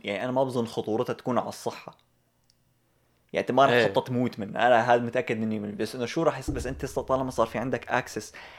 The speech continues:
Speaker 1: على الداتا من نيورونز بني آدم، خد بقى شو فيك تعمل فيها شغلات.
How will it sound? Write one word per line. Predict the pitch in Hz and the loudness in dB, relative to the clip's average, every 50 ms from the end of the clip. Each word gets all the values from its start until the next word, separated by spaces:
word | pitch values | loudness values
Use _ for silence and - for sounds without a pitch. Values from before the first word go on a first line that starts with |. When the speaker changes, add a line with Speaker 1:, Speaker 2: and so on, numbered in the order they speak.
| - - | -20 -16
Speaker 1:
على | - - 98 98 98 101 - - - _ _ _ _ - - | -6 -2 0 4 4 4 4 2 -2 _ _ _ _ -14 -12
الداتا | 101 - - 113 131 131 131 131 - 131 | -12 -6 2 6 8 8 8 6 4 0
من | 120 120 120 117 117 113 113 | 2 2 2 2 2 2 4
نيورونز | 131 156 185 190 180 175 165 151 147 123 127 | 6 8 10 10 8 8 6 4 2 2 2
بني | 131 127 123 123 123 | 2 2 4 6 8
آدم، | 139 143 143 151 151 147 | 8 8 10 8 6 4
خد | - - 151 139 131 | 4 4 4 4 6
بقى | 139 123 | 4 2
شو | 135 127 | 0 -2
فيك | 127 - | -6 -4
تعمل | - 127 110 104 | -2 -2 -2 -2
فيها | 104 - 107 101 | -2 -2 -2 -2
شغلات. | - 98 101 101 95 - | -2 -2 -2 -2 -4 -6